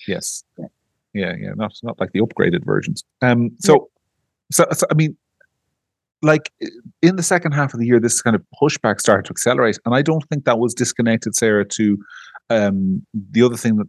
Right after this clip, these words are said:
Speaker 1: things that happened. We have to mention the, the Aisling Murphy trial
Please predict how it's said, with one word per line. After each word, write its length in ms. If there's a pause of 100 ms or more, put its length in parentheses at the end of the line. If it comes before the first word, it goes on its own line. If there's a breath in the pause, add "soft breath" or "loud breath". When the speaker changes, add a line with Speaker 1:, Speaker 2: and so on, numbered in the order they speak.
(100)
Speaker 1:
things 220
that 80
happened. 340
We 80
have 160
to 80
mention 440
the, 340
the 80
Aisling 380
Murphy 300
trial 460